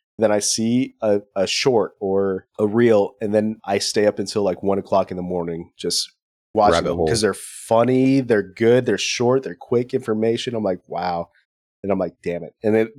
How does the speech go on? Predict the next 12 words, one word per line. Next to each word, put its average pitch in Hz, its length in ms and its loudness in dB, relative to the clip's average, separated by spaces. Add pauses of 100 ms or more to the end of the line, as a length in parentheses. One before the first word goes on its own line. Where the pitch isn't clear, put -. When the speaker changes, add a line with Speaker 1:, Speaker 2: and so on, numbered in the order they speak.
(140)
Speaker 1:
literally 156 400 6
affects 143 340 -2
my 131 120 0
life 127 260 4
physically. - 580 -4 (160)
Like, 92 220 0
I'm 101 220 -2
not 101 200 0
getting 104 180 2
enough 120 200 2
sleep. 160 400 -2 (120)
I'm 101 340 -4